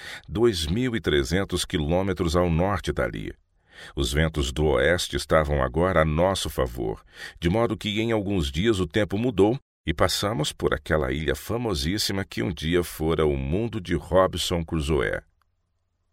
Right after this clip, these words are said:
Depois de navegarmos por uns quatro mil e cem quilômetros daquele cabo tempestuoso,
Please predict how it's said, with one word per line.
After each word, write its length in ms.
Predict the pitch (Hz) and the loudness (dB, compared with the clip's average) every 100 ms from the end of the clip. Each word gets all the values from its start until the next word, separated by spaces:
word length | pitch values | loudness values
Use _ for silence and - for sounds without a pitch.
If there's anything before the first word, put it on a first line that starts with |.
| - | -6
Depois 440 | 156 - 175 156 | -4 0 2 2
de 80 | 131 | 2
navegarmos 720 | 117 98 90 92 110 107 98 | 2 4 4 6 4 2 -2
por 220 | - 95 | 0 2
uns 180 | 92 90 | 2 0
quatro 340 | - 104 92 90 | 0 0 2 2
mil 240 | 85 101 | 4 2
e 60 | 90 | 0
cem 260 | - 101 | 0 -2
quilômetros 720 | 85 90 73 101 104 80 78 | 0 0 2 2 2 0 0
daquele 360 | 71 73 85 76 | 0 0 0 0
cabo 420 | 78 101 98 82 | 0 0 0 -2
tempestuoso, 960 | 78 104 92 90 - 71 71 85 71 | -2 -4 0 -2 0 -2 0 0 0